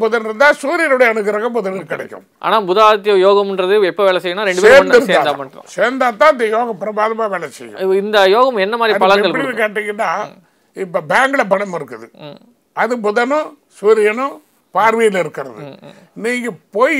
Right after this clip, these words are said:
Speaker 1: எடுக்கிறீங்க, கையில பணம் வருது,
Speaker 2: ம்.
Speaker 1: அது ஆதித்ய யோகம்.
Speaker 2: ஆதித்ய யோகம்.
Speaker 1: அந்த மாதிரி ஒரு வியாபாரத்தை துவங்கிறது, பாக்குறது,
Speaker 2: ம்.
Speaker 1: அதனால கிடைக்கிற லாபத்தை எடுக்கிறது,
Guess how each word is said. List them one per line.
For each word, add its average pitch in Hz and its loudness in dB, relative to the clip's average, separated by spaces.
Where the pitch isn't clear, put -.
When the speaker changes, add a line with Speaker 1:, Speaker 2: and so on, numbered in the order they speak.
Speaker 1:
எடுக்கிறீங்க, 233 0
கையில 247 2
பணம் 214 0
வருது, 202 -2
Speaker 2:
ம். 143 -18
Speaker 1:
அது 247 2
ஆதித்ய 170 -8
யோகம். 101 -16
Speaker 2:
ஆதித்ய - -18
யோகம். - -20
Speaker 1:
அந்த 190 -6
மாதிரி 208 -4
ஒரு 165 -8
வியாபாரத்தை 220 2
துவங்கிறது, 226 -4
பாக்குறது, 175 -4
Speaker 2:
ம். 139 -20
Speaker 1:
அதனால 233 0
கிடைக்கிற 208 -4
லாபத்தை 226 0
எடுக்கிறது, 220 -6